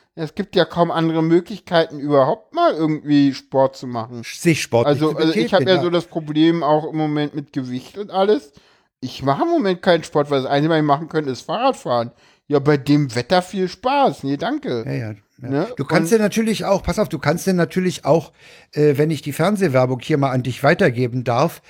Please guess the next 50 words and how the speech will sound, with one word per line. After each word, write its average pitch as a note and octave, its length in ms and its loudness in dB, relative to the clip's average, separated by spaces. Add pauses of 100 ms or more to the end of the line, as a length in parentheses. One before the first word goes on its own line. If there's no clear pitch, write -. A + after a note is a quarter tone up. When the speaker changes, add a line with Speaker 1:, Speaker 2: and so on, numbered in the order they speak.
(240)
Speaker 2:
äh, D3 120 0
du C3+ 100 -4
kannst D#3+ 280 -2
dir E3+ 100 0
auch D#3+ 80 -2
so D3+ 140 -2
ein C#3 100 -4
Po-, - 140 -2 (500)
Po-, - 100 -20 (160)
Peloton, D3 640 2
äh, C#3+ 280 2
so C#3 100 -2
ein C3 100 2
Fahrrad D3+ 560 0 (120)
Speaker 1:
Hm. D#3+ 200 -8
Speaker 2:
mit D3 360 0
Bildschirm D#3+ 500 0
kaufen. C3 540 0 (280)
Äh, D#3 120 0
Speaker 1:
Ah. D#3 180 6
Speaker 2:
das C#3 120 0
kostet F#3 340 -2
dich E3+ 160 -6
dreieinhalbtausend. D#3+ 1080 0 (240)
Und E3+ 80 2
Speaker 1:
Ah. F3 100 6
Speaker 2:
dann, C3+ 140 2
wenn F3 100 2
du F3 80 2
neu-, E3+ 240 2
wenn F3 160 2
du E3 60 -2
dann E3 200 2
ein - 60 -8
Abo G3 220 2
für G3 120 2
neununddreißig F3+ 800 2
Euro F#3 260 0
abschließt, - 640 -6 (220)
wirst E3+ 240 0
du F3+ 40 -4
beim F3 140 2
Fahrradfahren F#3 580 0
vom E3 220 -4
Trainer F3 340 2
auch F3 60 0
noch D#3+ 120 2
richtig G3 280 -2
schön G3+ 160 -2
angebrüllt. A#2 640 -2